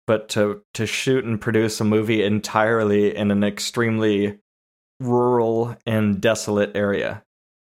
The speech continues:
Just as far as, like, the production, do you think that makes it easier because then it's easier to shut down streets and roads and whatnot? But at the same time, you have to haul the entire crew, your actors, everyone out to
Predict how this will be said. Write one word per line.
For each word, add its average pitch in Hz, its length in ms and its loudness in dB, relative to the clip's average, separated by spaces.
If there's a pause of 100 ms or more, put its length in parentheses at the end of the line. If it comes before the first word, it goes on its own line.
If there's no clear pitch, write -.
(140)
Just 160 200 -4
as 156 100 -2
far 151 140 2
as, 120 100 0
like, 110 140 0
the 107 80 -4
production, 110 640 0
do 98 80 -4
you 107 80 0
think 120 180 -4
that 117 120 2
makes 110 260 0
it 101 160 -4
easier 143 480 -2
because 107 380 -4
then 104 400 0 (640)
it's - 140 -8
easier 107 300 -2
to 104 100 -2
shut - 300 -2
down 104 300 0
streets 107 420 -2
and 101 140 -2
roads 104 400 0
and 107 120 -2
whatnot? 101 540 -2 (560)
But 110 100 -2
at 113 80 -6
the 117 80 -4
same 117 260 0
time, 117 300 -2
you 110 160 2
have 113 220 -2
to 101 100 -4
haul 107 380 0
the 104 120 -2
entire 104 460 -2
crew, 107 640 0
your 98 240 -2
actors, 104 800 -2 (200)
everyone 107 520 0
out 98 320 -2
to 98 220 -2